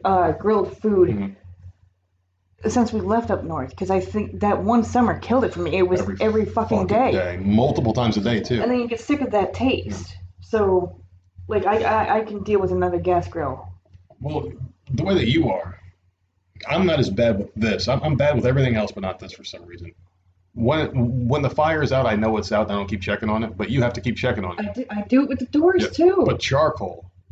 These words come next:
Speaker 2: you would have to be out there multiple times, 'cause that shit is all day, depending on how many coals you put out there. And, uh, man, that shit.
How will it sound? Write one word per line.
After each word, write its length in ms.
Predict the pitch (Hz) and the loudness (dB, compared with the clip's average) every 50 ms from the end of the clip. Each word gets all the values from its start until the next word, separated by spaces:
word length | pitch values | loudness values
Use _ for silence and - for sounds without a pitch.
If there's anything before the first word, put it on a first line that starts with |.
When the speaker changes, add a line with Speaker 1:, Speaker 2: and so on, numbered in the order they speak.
| - _ - | -20 _ -14
Speaker 2:
you 200 | - 101 127 143 139 | -6 -2 -2 0 0
would 80 | 120 113 | 0 0
have 140 | 113 101 | 0 0
to 80 | - 113 | -2 -2
be 160 | 98 107 101 | 0 0 2
out 220 | 98 101 101 98 - | 2 2 2 0 -2
there 160 | 92 85 82 | -8 -10 -6
multiple 480 | - 98 110 123 123 - 113 98 98 | 0 2 4 4 4 2 0 -4 -6
times, 260 | 98 - 104 101 98 - | -6 -4 -4 -4 -4 -6
'cause 80 | 104 | -4
that 160 | 107 120 123 | -2 -2 -2
shit 160 | - - 104 92 | -2 -2 -6 -6
is 120 | 90 - | -6 -14
all 320 | - - 98 95 82 - - | -8 -6 -6 -6 -6 -10 -10
day, 300 | - 95 90 90 - - _ _ _ _ _ _ _ _ _ _ _ _ _ _ _ - - - 117 | -10 -8 -8 -8 -10 -12 _ _ _ _ _ _ _ _ _ _ _ _ _ _ _ -20 -18 -12 -10
depending 280 | 107 - 127 120 113 | -6 -2 -2 -2 -2
on 60 | 101 | -4
how 200 | - - 113 113 | -4 -4 -2 0
many 240 | 117 110 107 104 107 | 0 2 0 0 -2
coals 320 | 104 - - 110 110 110 110 | -4 -4 -6 -4 -4 0 -2
you 60 | 113 | -2
put 200 | 113 - 117 107 | -2 0 -2 2
out 220 | 104 104 101 101 - | 2 2 2 2 0
there. 300 | 110 107 101 98 98 95 | -2 0 0 2 0 0
And, 120 | 90 92 | -2 -4
uh, 20 | - - - - _ - | -10 -16 -18 -20 _ -4
man, 320 | 117 120 113 110 110 107 | 0 0 2 2 2 0
that 220 | 107 104 104 98 | 0 0 -2 -4
shit. 200 | - - 104 92 | -4 -4 -6 -6